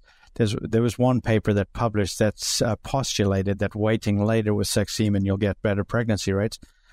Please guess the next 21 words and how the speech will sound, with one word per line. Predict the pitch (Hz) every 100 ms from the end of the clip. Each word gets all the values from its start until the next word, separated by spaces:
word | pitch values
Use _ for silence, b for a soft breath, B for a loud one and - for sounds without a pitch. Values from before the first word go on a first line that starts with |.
| -
But | 120
when | 113 117
we've | 147 156
tried | - 135 110
to | -
test | - - 113 - -
that | 117 120 - - - _ - _ -
in | 123 117 110 107 104 104 107 107 _ _ 107
our | 104 104 101 101 101 107 - -
sex | - 117 -
semen | - 110 101 95
protocols, | 113 117 117 - 98 101 - b b b -
we | 131
don't | 123 104
seem | - 107 98
to | 92
find, | - 107 107 110 101 -
we, | 127 117 131 -
we | 123
can't | - 123 113 110 -
repeat | 98 - 110